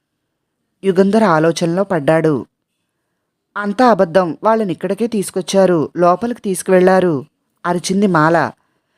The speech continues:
గదిలో నుంచి వాళ్ళ సంభాషణ విని. మాల కంఠస్వరం వినగానే రాజు ఒక్క గంతులో అటు పరిగెత్తాడు. "బుకాయించి తప్పించుకునేందుకు ప్రయత్నిస్తున్నావా?"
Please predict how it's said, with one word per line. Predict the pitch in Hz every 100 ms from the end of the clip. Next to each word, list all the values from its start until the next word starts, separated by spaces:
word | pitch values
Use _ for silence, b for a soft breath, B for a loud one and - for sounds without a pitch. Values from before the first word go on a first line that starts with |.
| _ 160
గదిలో | 180 175 214
నుంచి | 226 220 220
వాళ్ళ | 214 208
సంభాషణ | 196 160 151 180 170 196
విని. | 160 156 165 135 - _ _ _ _ _ _ -
మాల | 185 214 233
కంఠస్వరం | 214 175 190 - 196 190
వినగానే | 165 160 165 165 170 170 -
రాజు | 170 185 175
ఒక్క | 185 180 -
గంతులో | 139 135 135 202
అటు | 214 202
పరిగెత్తాడు. | 143 135 156 165 165 160 135 101 _ _ _ _ _ _ _ -
"బుకాయించి | 175 180 247 240 220 233
తప్పించుకునేందుకు | 226 - - 196 - 214 214 208
ప్రయత్నిస్తున్నావా?" | 202 156 156 175 - 185 180 175 180 254 392